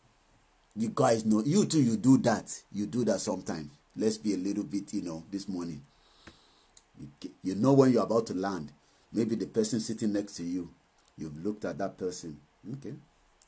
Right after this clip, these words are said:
I've been trying to talk to you since morning. You, this beautiful girl, you no wan talk to me with this your bakala, basala Nigerian passport."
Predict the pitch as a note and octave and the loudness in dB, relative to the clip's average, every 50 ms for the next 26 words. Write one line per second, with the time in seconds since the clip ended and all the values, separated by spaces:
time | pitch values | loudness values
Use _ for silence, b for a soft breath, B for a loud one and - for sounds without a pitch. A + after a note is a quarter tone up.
0 | - - - C#2+ C#2+ D#2+ D#2+ D#2 - G2+ G2+ G2+ F#2 D#2+ - - F#2 F2+ - - | -20 -18 -16 -14 -14 -14 -12 -10 -8 -8 -8 -8 -10 -10 -8 -8 -8 -8 -8 -10
1 | E2 D#2+ E2+ E2 - D#2+ D#2 C#2+ D2 F2 E2+ F2 E2 D#2+ D2 C#2 C#2+ _ _ _ | -12 -10 -10 -10 -10 -10 -10 -10 -10 -10 -10 -8 -8 -10 -12 -14 -16 _ _ _
2 | _ _ _ _ - F2+ F2 F2 F2+ - - E2+ E2 E2+ E2+ D#2 E2 E2+ D2+ D2 | _ _ _ _ -12 -10 -8 -8 -10 -10 -10 -12 -12 -12 -14 -14 -12 -12 -12 -10
3 | D#2 D2 C#2+ C#2 - D2+ D#2 F#2 F#2 F2+ F2+ F2+ - F2 E2 - - D#2 D#2 D#2+ | -10 -12 -12 -12 -12 -12 -10 -8 -8 -8 -8 -8 -10 -10 -10 -12 -12 -12 -10 -10
4 | D#2 D2+ - - - D2 C#2 C#2 G2 F#2+ - - F2+ E2+ D#2+ D2+ C#2+ - - _ | -12 -12 -14 -18 -18 -16 -10 -8 -8 -8 -6 -6 -8 -8 -8 -8 -10 -14 -18 _
5 | _ _ _ - - D#2 - D#2 D#2 D#2 D2+ D2+ C#2+ - _ _ _ - D#2+ D2+ | _ _ _ -14 -12 -12 -10 -10 -10 -10 -10 -12 -14 -18 _ _ _ -8 -6 -6
6 | - D#2+ D#2 D#2+ D#2 D2+ C#2+ D#2 D#2 D2 C#2+ D#2+ F2 F#2+ F2+ E2+ E2 D#2+ D2+ - | -6 -6 -8 -8 -10 -10 -10 -10 -10 -10 -8 -8 -8 -10 -10 -10 -10 -10 -10 -10
7 | - - - - - - | -10 -10 -10 -10 -10 -12